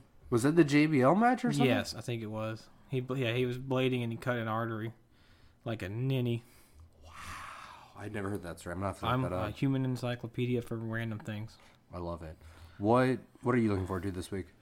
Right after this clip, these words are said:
Speaker 2: Uh, really just getting through the year. I know that sucks, but like I said, I just
Speaker 1: It's a weird
Speaker 2: I've been
Speaker 1: point.
Speaker 2: around, I've been around wrestling for too long, too consistently.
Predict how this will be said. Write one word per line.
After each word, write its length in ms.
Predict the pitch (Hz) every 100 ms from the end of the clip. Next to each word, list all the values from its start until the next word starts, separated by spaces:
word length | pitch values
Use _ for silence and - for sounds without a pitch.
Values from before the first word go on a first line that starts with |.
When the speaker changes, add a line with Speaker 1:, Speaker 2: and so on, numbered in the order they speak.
| - - - -
Speaker 2:
Uh, 220 | 175 175 -
really 240 | 190 208 185
just 180 | 160
getting 200 | 151 151
through 200 | 143 147
the 80 | 131
year. 340 | 107 113 123 - - -
I 80 | 131
know 160 | 131 123
that 60 |
sucks, 360 | - 127 123 -
but 400 | - 113 104 - - - _ - - - _
like 40 | 127
I 20 |
said, 300 | 120 127 123
I 180 | 120 120
just 260 | 120 - - _
Speaker 1:
It's 140 | 117 135
a 60 |
weird 240 | 117 117 113
Speaker 2:
I've 80 | 143
been 120 | 147
Speaker 1:
point. 100 | 139
Speaker 2:
around, 340 | 139 135 139 135
I've 100 | 143
been 100 | 143
around 260 | 139 135
wrestling 340 | 127 123 139 123
for 80 | 113
too 180 | - 123
long, 280 | 120 123
too 160 | 117 127
consistently. 640 | 123 120 120 - 131 127